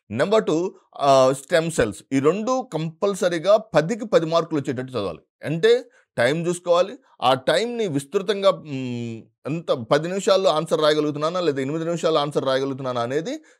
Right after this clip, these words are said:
చాలా ఇంపార్టెంట్. అంటే దాదాపుగా ఇరవై నుంచి ఇరవై ఐదు పాయింట్లు పది నిమిషా-, ఎనిమిది నిమిషాల్లో రాయటానికి స-, స-, సన్నద్ధమైతేనే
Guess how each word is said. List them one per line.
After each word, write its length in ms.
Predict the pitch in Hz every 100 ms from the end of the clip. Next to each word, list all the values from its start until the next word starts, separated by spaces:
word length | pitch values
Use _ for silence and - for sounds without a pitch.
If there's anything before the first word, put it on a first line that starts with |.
| - 123
చాలా 200 | 143 143
ఇంపార్టెంట్. 420 | 127 110 95 -
అంటే 380 | 127 143 226 311 _ _ -
దాదాపుగా 640 | 117 156 196 214 202 208
ఇరవై 440 | 190 147 175 180 185
నుంచి 300 | 196 226 185
ఇరవై 240 | 156 160
ఐదు 180 | 156 147
పాయింట్లు 420 | 143 151 208 214
పది 260 | 196 143 139
నిమిషా-, 280 | 151 160 143
ఎనిమిది 280 | 151 160
నిమిషాల్లో 360 | 151 165 185 185
రాయటానికి 440 | 156 147 147 151
స-, 300 | 143 123 -
స-, 260 | 143 131 123
సన్నద్ధమైతేనే 1160 | 120 123 139 131 139 131 127 127 135 165 98